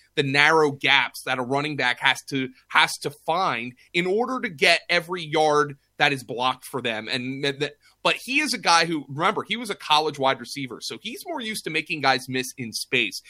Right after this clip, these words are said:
And I think that is definitely something they wanna do. I think Gibson by far is the favorite to lead this backfield over the first four plus weeks of the season in carries, in touches, and all of that stuff.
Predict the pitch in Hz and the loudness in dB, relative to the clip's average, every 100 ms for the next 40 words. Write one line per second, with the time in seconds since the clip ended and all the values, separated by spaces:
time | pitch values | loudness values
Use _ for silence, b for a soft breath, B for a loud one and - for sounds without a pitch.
0 | B 135 143 143 240 311 - 330 254 156 | B 0 2 2 -2 0 -2 -2 -4 -2
1 | - 185 196 165 175 143 165 143 143 135 | -2 -6 -8 -6 -6 -6 -4 0 0 -2
2 | 139 120 131 123 104 b b b b _ | -4 -2 0 0 -2 b b b b _
3 | _ _ _ - 190 247 254 240 143 208 | _ _ _ 2 4 4 2 0 2 2
4 | 196 - 156 147 - 131 160 143 - - | 2 0 -4 -4 -6 4 4 4 -2 2
5 | 233 247 160 127 - 147 147 143 170 160 | 6 8 6 4 2 0 -2 -2 2 2
6 | 147 151 160 139 156 151 147 - 143 143 | 0 -4 -4 -4 -6 -4 -4 0 4 4
7 | - 139 127 123 - 143 139 131 127 - | 2 -2 0 -2 0 2 2 0 -2 0
8 | 139 131 - 139 127 - - 131 127 135 | 0 -2 -2 0 0 -6 -4 -2 -2 -4
9 | 131 - 123 110 - 160 135 123 110 104 | -4 -6 -8 -6 -6 -4 -4 -4 -6 -12
10 | - 170 160 151 143 139 - b b 120 | 2 6 6 6 2 0 -6 b b -8
11 | 117 156 143 143 127 127 135 135 127 147 | 2 2 2 0 -2 0 2 2 2 4
12 | 175 - 147 110 | 4 0 -2 -2